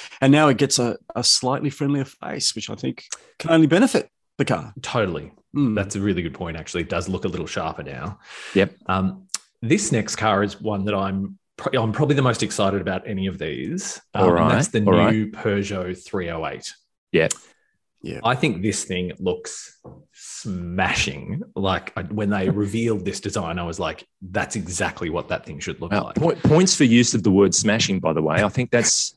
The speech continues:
Speaker 3: what are we talking? Just post-war England is when that was at its,
Speaker 2: <laughs>
Speaker 3: at its peak.
Speaker 2: <laughs> I'm glad.
Speaker 1: Uh, and I, I just wanna, uh,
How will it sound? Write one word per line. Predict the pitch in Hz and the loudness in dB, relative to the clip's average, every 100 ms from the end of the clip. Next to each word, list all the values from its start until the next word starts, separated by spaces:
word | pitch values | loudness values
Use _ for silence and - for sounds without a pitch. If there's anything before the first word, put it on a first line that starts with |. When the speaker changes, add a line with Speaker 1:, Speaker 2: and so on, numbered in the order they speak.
| _ _ _ | _ _ _
Speaker 3:
what | 170 | 6
are | 151 | 6
we | |
talking? | 120 131 110 | 8 6 6
Just | 135 - | 4 4
post-war | 131 117 - 113 147 | 2 4 6 6 8
England | 143 151 80 67 | 6 6 4 0
is | 82 - | -6 -4
when | 85 78 | -4 0
that | 104 - | 2 2
was | - | 4
at | 226 220 233 - - | 4 6 4 2 2
its, | 226 - - | 2 2 -8
Speaker 2:
<laughs> | _ | _
Speaker 3:
at | 123 | 4
its | 104 - | 4 0
peak. | - 90 110 82 - | 0 2 2 -2 -6
Speaker 2:
<laughs> | _ - | _ -4
I'm | 139 - | -4 -2
glad. | - 131 117 - 110 107 - - - - | -4 -2 -2 0 0 0 -4 -14 -14 0
Speaker 1:
Uh, | 147 120 113 - - 156 | 4 4 4 2 0 4
and | 143 143 113 110 - _ 151 | 4 4 0 -4 -6 _ 2
I, | 180 - | 4 4
I | 156 | 2
just | - 185 - | 2 2 2
wanna, | 123 101 - - | 4 2 0 -4
uh, | 104 92 | -4 -4